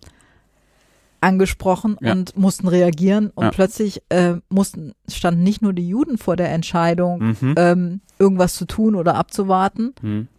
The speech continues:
Speaker 1: sondern plötzlich mussten auch ganz viele niederländische norm-, normale,
Speaker 2: Ja,
Speaker 1: in
Speaker 2: ja.
Speaker 1: Anführungsstrichen normale Menschen, normale Arbeiter, Studenten
Speaker 2: Mhm.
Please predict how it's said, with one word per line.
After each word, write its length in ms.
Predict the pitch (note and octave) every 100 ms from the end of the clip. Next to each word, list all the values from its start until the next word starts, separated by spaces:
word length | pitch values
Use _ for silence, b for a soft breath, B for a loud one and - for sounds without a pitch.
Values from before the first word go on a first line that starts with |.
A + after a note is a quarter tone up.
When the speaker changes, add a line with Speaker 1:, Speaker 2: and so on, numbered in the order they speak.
| _ _ _
Speaker 1:
sondern 240 | F3 F#3 F3+
plötzlich 360 | G3+ F#3 G#3
mussten 280 | F#3+ F#3+ -
auch 120 | F#3
ganz 220 | - F#3 -
viele 580 | - F#3+ F#3+ F#3 F#3 G3+ _ _ _ _
niederländische 580 | G3 F#3+ F#3 F3+ F3 F#3
norm-, 240 | E3+ D#3 - -
normale, 680 | D#3+ E3 D3+ F#3 G#3+ E3+ D#3+
Speaker 2:
Ja, 60 |
Speaker 1:
in 80 | E3+
Speaker 2:
ja. 80 | F3
Speaker 1:
Anführungsstrichen 640 | F#3 F#3 - F3+ F#3 F3+ -
normale 440 | E3+ E3+ D#3+ F3 F#3+
Menschen, 540 | F3+ A3+ - F3 F3
normale 600 | - E3+ E3 F3 F3+ F3 - _
Arbeiter, 640 | E3+ G#3+ G3 F#3 - F#3
Studenten 560 | F3+ - F3 G3 A#3 F3+
Speaker 2:
Mhm. 280 | A#2+ A2